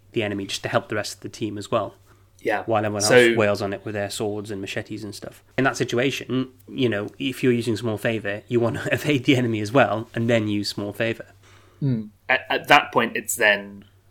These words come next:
Speaker 2: a strictly less good sneak attack,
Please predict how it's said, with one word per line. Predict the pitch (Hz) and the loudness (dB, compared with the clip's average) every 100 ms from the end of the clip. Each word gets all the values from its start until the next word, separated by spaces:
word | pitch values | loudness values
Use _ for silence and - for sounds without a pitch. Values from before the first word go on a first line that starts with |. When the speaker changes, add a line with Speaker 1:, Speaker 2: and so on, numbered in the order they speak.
| _ _ _ _ - | _ _ _ _ -4
Speaker 2:
a | |
strictly | - - - 127 - - 104 98 95 - _ _ _ - | -2 -2 0 -4 -4 -8 -8 -10 -16 -20 _ _ _ -8
less | 107 98 - | -4 0 0
good | - 101 | 0 -4
sneak | - 123 - | -2 -4 -4
attack, | - 80 - | -8 -10 -10